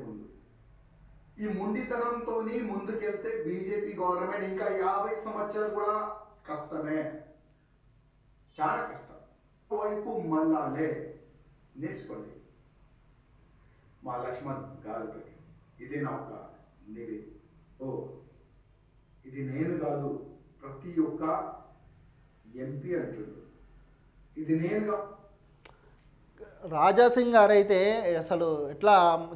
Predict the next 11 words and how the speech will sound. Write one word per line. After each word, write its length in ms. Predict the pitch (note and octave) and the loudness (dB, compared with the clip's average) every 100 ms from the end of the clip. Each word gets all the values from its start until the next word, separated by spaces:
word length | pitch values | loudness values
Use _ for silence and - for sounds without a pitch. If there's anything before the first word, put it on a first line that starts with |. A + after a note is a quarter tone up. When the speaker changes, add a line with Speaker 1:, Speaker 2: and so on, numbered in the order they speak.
| - | -6
Speaker 2:
చెప్తుండు 320 | - A#3 A3+ | -2 0 2
ఆయనే, 280 | F3+ C#3+ - - - - - | 2 0 -8 -18 -20 -10 4
"కాంగ్రెస్ను 500 | F3+ A#3+ B3+ B3 A#3+ | 6 8 6 6 2
చూసి 380 | A#3+ A3 A#3 B3 | 0 0 0 2
నేర్చుకోండి, 920 | G#3 G#3 G#3 A3 G#3+ G#3+ A3 E3+ - - - | 4 4 4 6 6 6 4 2 -2 -10 2
ఇలాగే 380 | E3 A3 C#4 C4 | 8 10 12 10
చేస్తే 500 | B3+ A#3+ A#3+ B3+ A#3 | 10 6 8 8 10
యాభై 340 | F3 G#3+ A#3+ | 8 8 8
సంవత్సరాలైనా 880 | - F3+ A3 B3 C4+ C4+ B3 A#3 C4+ | 6 4 4 8 10 10 8 8 6
బీజేపీ 520 | F#3+ G#3+ G#3+ G#3 A3 | 6 4 8 8 8
గెలవదు." 840 | F3 F#3 G3 G3 G3 G3+ F3 C#3 | 4 8 10 10 10 8 6 0